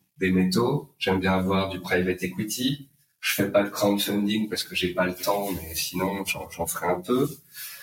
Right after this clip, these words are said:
J'aime bien avoir du vin. J'aime bien avoir de l'art. Et tu vois, et d'avoir des diversifications vraiment ultra larges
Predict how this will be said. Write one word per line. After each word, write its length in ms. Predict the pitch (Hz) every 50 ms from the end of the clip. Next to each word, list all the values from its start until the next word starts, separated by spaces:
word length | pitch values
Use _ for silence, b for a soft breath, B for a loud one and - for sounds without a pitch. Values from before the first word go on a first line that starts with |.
| B B B
J'aime 240 | 104 110 113 113
bien 180 | 110 113 127 127
avoir 340 | 123 120 120 123 123 120 120
du 120 | 120 120
vin. 400 | 117 123 135 165 190 185 - - - _ _ _ _
J'aime 260 | - 110 110 110 110
bien 180 | 110 120 127
avoir 400 | 127 120 110 107 123 131 131 120
de 100 | 107 104
l'art. 440 | 107 117 147 185 185 - - - - - _ _ _ _ _ _
Et 80 | - -
tu 140 | - - 107
vois, 360 | 110 127 147 160 160 - - -
et 80 | - 104
d'avoir 340 | 107 107 107 107 - 147 -
des 80 | 120
diversifications 960 | 123 117 113 110 117 117 - - - - - 110 117 - 117 120 117 - 165 151
vraiment 400 | - 120 120 139 151 151 - - 156
ultra 520 | - 180 180 - - - - 151 147 139
larges 520 | 143 - - - - - - - - -